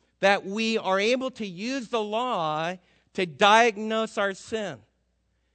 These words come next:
It's like an M R I. Like I've taught you all through this book, it's like an M R I. that exposes our cancer, and the M R I doesn't heal us, the law doesn't heal us.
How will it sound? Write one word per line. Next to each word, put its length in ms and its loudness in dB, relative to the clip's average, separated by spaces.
It's 220 -4
like 220 2
an 100 2
M 200 -2
R 140 -4
I. 240 0
Like 160 -8
I've 120 -6
taught 220 -6
you 140 -4
all 200 0
through 160 -10
this 180 -10
book, 220 -6
it's 100 -12
like 160 -4
an 80 -4
M 160 -4
R 160 -4
I. 560 -6
that 200 0
exposes 680 -4
our 140 -2
cancer, 720 -6
and 560 2
the 200 -4
M 240 0
R 120 -4
I 200 2
doesn't 280 -2
heal 500 -4
us, 140 -8
the 160 -2
law 340 -2
doesn't 260 -6
heal 320 -4
us. 180 -10